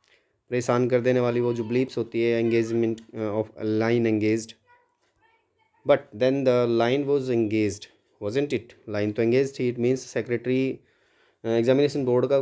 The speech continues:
की फ़ोन लाइन जो थी वो बिजी थी, it means they were talking with someone। So गवर्नर को लगा कि भाई बात तो कर रहे हैं वो किसी से। Yes, not very intelligent that, but इसका ये मतलब नहीं है कि वो गवर्नर के पास ही मिला हुआ था फ़ोन। Maybe that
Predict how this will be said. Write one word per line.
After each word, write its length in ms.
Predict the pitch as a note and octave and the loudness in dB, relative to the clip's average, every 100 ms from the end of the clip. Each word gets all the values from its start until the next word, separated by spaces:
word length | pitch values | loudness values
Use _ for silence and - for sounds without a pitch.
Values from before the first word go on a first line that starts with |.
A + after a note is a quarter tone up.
| C3+ | -2
की 80 | C3+ | -8
फ़ोन 320 | B2+ B2+ B2+ | -4 0 2
लाइन 200 | B2+ B2+ | 2 2
जो 120 | B2+ B2 | 0 -2
थी 120 | C3 | -4
वो 80 | C3 | -4
बिजी 280 | A2+ A2 | -4 -4
थी, 240 | B2 C#3 C#3 | -6 -8 -8
it 80 | B2 | -2
means 240 | B2+ B2 A#2 A2+ A#2 A2+ | -2 -2 -6 -4 -2 2
they 80 | A#2+ | 4
were 80 | A#2+ A#2 | 4 2
talking 260 | A2+ C3+ C3+ C3 | -2 -2 -4 -2
with 160 | B2+ B2+ | -4 -4
someone। 300 | B2+ B2+ B2 B2 _ _ _ _ _ _ _ _ _ _ _ _ | -6 -4 -4 -8 _ _ _ _ _ _ _ _ _ _ _ _
So 100 | G#2 | -6
गवर्नर 360 | G2+ A2 A#2 B2 | 0 2 2 0
को 80 | B2 | 0
लगा 260 | A#2 A#2 | 2 2
कि 120 | A#2 A#2+ | 0 -2
भाई 360 | A2 A#2+ C3 G#2 - - _ _ _ - | -2 -4 -8 -14 -20 -20 _ _ _ -6
बात 200 | G2+ - | -6 -4
तो 80 | G#2+ | 0
कर 160 | B2+ | 2
रहे 100 | C#3 | 4
हैं 60 | C3+ | 2
वो 100 | C3+ | 2
किसी 220 | B2+ B2+ | -2 -8
से। 200 | A#2 A#2+ B2 _ _ - - _ _ - | -8 -8 -10 _ _ -20 -20 _ _ 0
Yes, 240 | C3 A2+ - A2+ C#3+ | 4 4 0 0 2
not 180 | D3 | 2
very 200 | C3+ B2 B2 | 2 2 2
intelligent 480 | A2+ A2 G2+ F#2+ F#2 | 0 0 0 -4 -6
that, 160 | F2+ - | -6 -2
but 160 | B2 - | -4 -4
इसका 200 | - - | -6 0
ये 220 | C#3+ B2+ C#3+ | 2 2 2
मतलब 360 | D#3 D#3+ D#3 | 0 0 0
नहीं 200 | B2+ A2+ | 2 2
है 80 | A2 | 0
कि 100 | A#2 | -2
वो 100 | C#3+ | -2
गवर्नर 420 | C3 A#2+ A#2 B2+ | 2 4 4 0
के 80 | B2+ | -2
पास 280 | B2 A#2+ A#2+ | 0 0 0
ही 60 | C3 | -2
मिला 180 | B2+ | 0
हुआ 200 | C3+ B2+ | 2 2
था 100 | A#2 | 0
फ़ोन। 280 | A2 A#2+ A#2+ A#2+ _ - | -4 -4 -8 -8 _ -14
Maybe 340 | G2+ G#2 G#2+ A#2+ | -6 -4 -2 2
that 240 | B2 B2 | 2 2